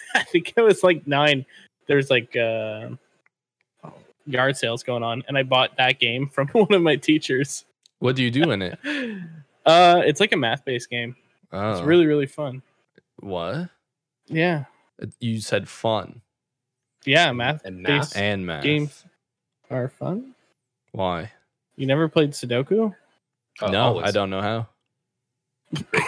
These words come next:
Speaker 3: game.
Speaker 1: <laughs> You don't know how?
Speaker 2: I don't know how. How do you, how do you play Sudoku? Sudo-, I, I can't even say it.
Speaker 3: It's
Speaker 2: I
Speaker 3: one of
Speaker 2: don't know.
Speaker 3: those newspaper games. Like, Sudoku is probably the only one I can play.
Speaker 1: Are
Speaker 3: Any
Speaker 1: you
Speaker 3: of the
Speaker 1: more,
Speaker 3: word
Speaker 1: you,
Speaker 3: games? Can't
Speaker 1: I feel
Speaker 3: play
Speaker 1: like
Speaker 3: them.
Speaker 1: he's more of a crossword guy, maybe?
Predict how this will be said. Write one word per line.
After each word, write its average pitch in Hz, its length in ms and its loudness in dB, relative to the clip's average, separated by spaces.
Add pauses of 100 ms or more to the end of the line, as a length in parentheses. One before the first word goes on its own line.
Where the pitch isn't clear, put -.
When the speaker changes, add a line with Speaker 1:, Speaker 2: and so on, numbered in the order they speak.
Speaker 3:
game. - 180 -8 (520)
Speaker 1:
<laughs> - 0 -
You 233 260 -2
don't 165 240 0
know 160 100 4
how? 131 300 0 (120)
Speaker 2:
I 104 100 2
don't 139 140 2
know 156 140 0
how. 160 220 2
How 123 220 2
do 135 60 0
you, 127 80 2
how 127 140 2
do 147 60 2
you 143 80 0
play 151 140 2
Sudoku? 151 500 -4
Sudo-, 110 420 -6 (100)
I, - 60 -10
I 95 140 -12
can't 90 180 -6
even 80 140 -10
say 85 240 -2
it. 85 120 -4
Speaker 3:
It's 139 140 -4
Speaker 2:
I 143 60 -2
Speaker 3:
one 135 80 2
of 127 80 0
Speaker 2:
don't 127 80 2
know. - 20 0
Speaker 3:
those 110 240 -4 (380)
newspaper 110 460 0
games. 85 360 -4
Like, 98 140 0
Sudoku 104 400 0
is 85 100 2
probably 110 280 -2
the 104 100 0
only 98 180 -4
one 98 100 0
I 82 60 -2
can 92 160 -8
play. 80 320 0
Speaker 1:
Are - 40 -2
Speaker 3:
Any 165 100 6
Speaker 1:
you 202 100 6
Speaker 3:
of 214 60 4
the 214 60 6
Speaker 1:
more, 190 80 2
Speaker 3:
word 185 100 4
Speaker 1:
you, 196 80 6
Speaker 3:
games? 180 420 -6
Can't 104 160 0
Speaker 1:
I - 20 -2
feel 214 180 4
Speaker 3:
play 214 100 2
Speaker 1:
like - 80 -12
Speaker 3:
them. - 60 -18
Speaker 1:
he's 180 200 -2
more 156 160 2
of 135 80 -2
a - 20 -20
crossword 180 540 -4
guy, 226 220 -2
maybe? 247 400 -6